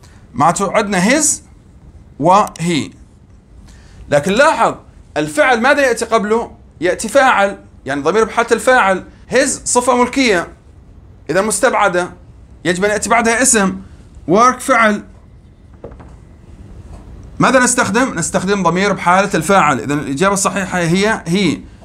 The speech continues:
لماذا؟ لأنه هي تستخدم كضمير بحالة الفاعل في بداية الجملة، لأن لاحظ لدينا جملتين كما قلنا.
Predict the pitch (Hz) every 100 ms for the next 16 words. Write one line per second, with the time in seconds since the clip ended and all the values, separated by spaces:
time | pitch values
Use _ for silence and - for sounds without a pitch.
0 | - 123 165 190 202 262 - - - 123
1 | 160 165 214 208 - 190 185 226 277 -
2 | - - - - - - - - - -
3 | - - - - - - 180 135 - -
4 | 123 165 202 - 190 185 160 220 226 214
5 | 185 170 202 180 190 147 165 180 180 202
6 | 170 170 220 196 214 208 247 220 185 196
7 | - 190 175 175